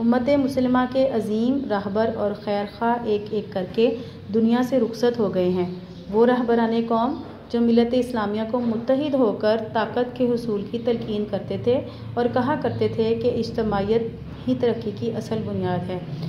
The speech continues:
इस दुनिया से जा चुके हैं। यहाँ अल्लामा इकबाल का, अ, अल्लामा इकबाल का इशारा अजीम मुस्लिम रहनुमाओं सर सैयद अहमद ख़ान, मौलाना मोहम्मद अली जौहर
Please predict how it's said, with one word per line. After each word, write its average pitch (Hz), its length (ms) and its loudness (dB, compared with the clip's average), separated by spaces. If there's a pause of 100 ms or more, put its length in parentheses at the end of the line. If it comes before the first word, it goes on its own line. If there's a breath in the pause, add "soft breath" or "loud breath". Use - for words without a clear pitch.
(220 loud breath)
इस 233 100 0
दुनिया 226 340 2
से 277 220 -2
जा 190 220 2
चुके 233 240 -4
हैं। 277 600 -2
यहाँ 240 260 2
अल्लामा 254 300 2
इकबाल 247 320 2
का, 262 240 2
अ, 226 380 0
अल्लामा 226 360 2
इकबाल 233 340 2
का 233 120 0
इशारा 233 380 2
अजीम 226 460 2
मुस्लिम 220 420 0
रहनुमाओं 208 580 -2 (400 loud breath)
सर 240 60 0
सैयद 226 380 2
अहमद 214 280 0
ख़ान, 208 460 -2
मौलाना 208 380 -2
मोहम्मद 202 380 -2
अली 208 160 -2
जौहर 202 440 0